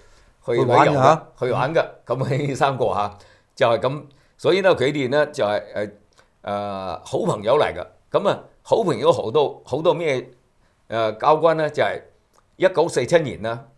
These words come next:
Speaker 1: Firestone 嘅孫女
Speaker 2: 嗯。
Speaker 1: 同嗰個啊，福特汽車公司啊，呃，嘅，嘅孫呢，就係，呃，
Speaker 2: 結婚。
Speaker 1: 結婚。
Speaker 2: OK，聯誼啊。
Speaker 1: 啊，係。
Speaker 2: 嗯。
Speaker 1: 咁啊，係當時嘅呢個，呢個工業上，呢個業界係非常之咩嘅。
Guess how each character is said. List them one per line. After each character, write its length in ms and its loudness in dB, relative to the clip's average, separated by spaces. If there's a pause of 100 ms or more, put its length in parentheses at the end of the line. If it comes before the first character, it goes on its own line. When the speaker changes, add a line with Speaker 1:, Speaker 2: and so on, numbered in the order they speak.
(340)
Speaker 1:
Firestone 720 2
嘅 220 0
孫 280 -8
女 440 -2
Speaker 2:
嗯。 380 -4 (260)
Speaker 1:
同 360 -4
嗰 160 4
個 200 4
啊， 280 0
福 240 -14
特 220 2
汽 100 -6
車 120 -4
公 160 -6
司 100 -8 (100)
啊， 140 -2 (480)
呃， 300 -4
嘅， 380 0
嘅 200 -2
孫 220 -8
呢， 160 -2
就 160 -6
係， 240 -2 (920)
呃， 120 -6
Speaker 2:
結 100 -4
婚。 120 6
Speaker 1:
結 40 -2
婚。 140 2
Speaker 2:
OK， 300 0
聯 220 -6
誼 60 -4
啊。 180 6
Speaker 1:
啊， 220 4
係。 240 2
Speaker 2:
嗯。 100 -10 (280)
Speaker 1:
咁 160 -2
啊， 40 -4 (140)
係 220 -10
當 220 2
時 160 -10
嘅 220 -4
呢 140 -10
個， 240 -2
呢 140 -12
個 200 -2
工 220 -4
業 180 -6
上， 300 -6
呢 100 -10
個 100 -4 (200)
業 160 -8
界 160 -2
係 220 -4
非 160 0
常 180 -6
之 100 -10
咩 180 -4
嘅。 140 -10